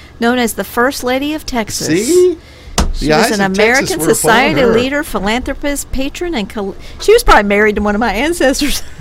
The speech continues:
Speaker 1: <laughs>
Speaker 2: Well, she wasn't in the Tale of Two Cities, was she?
Speaker 1: Oh, I don't know.
Speaker 2: What
Speaker 1: Charles
Speaker 2: about,
Speaker 1: Dickens.
Speaker 2: so she had a sister named Yura,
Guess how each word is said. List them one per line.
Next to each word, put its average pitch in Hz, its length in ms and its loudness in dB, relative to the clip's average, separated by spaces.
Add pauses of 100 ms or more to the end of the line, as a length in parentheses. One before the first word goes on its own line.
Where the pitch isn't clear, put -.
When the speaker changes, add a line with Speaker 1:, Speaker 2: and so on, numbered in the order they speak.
(180)
Speaker 1:
<laughs> 427 40 4 (1300)
Speaker 2:
Well, 127 140 -8
she - 180 -10
wasn't 139 320 -4
in 123 160 -4
the 107 60 -8
Tale 127 240 0
of 117 100 -10
Two 117 120 -8
Cities, 113 400 -8
was 95 160 -6
she? - 200 -10
Speaker 1:
Oh, 349 800 0
I 277 60 -8
don't 254 260 -4
know. 247 280 -6
Speaker 2:
What 131 120 -10
Speaker 1:
Charles 160 240 -2
Speaker 2:
about, 160 280 -4
Speaker 1:
Dickens. 127 200 -6
Speaker 2:
so 143 240 -4
she 151 140 -8
had 160 120 -2
a 147 60 -4
sister 190 320 -8
named 113 220 -4
Yura, 123 420 -4